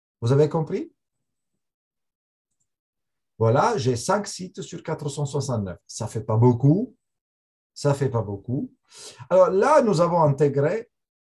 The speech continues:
quelque chose que vous n'auriez pas. C'est un plugin qui permet, plugin, c'est, oui, je voulais un plugin qui permet de visualiser immédiatement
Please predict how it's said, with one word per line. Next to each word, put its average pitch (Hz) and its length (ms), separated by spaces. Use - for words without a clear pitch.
quelque 147 280
chose 190 280
que 175 80
vous 139 160
n'auriez 123 260
pas. 143 340
C'est - 440
un 147 120
plugin 139 420
qui - 160
permet, 127 480
plugin, 101 320
c'est, 95 280
oui, 165 220
je - 160
voulais 117 340
un - 40
plugin 110 380
qui 143 140
permet 135 260
de 110 80
visualiser 120 720
immédiatement 147 920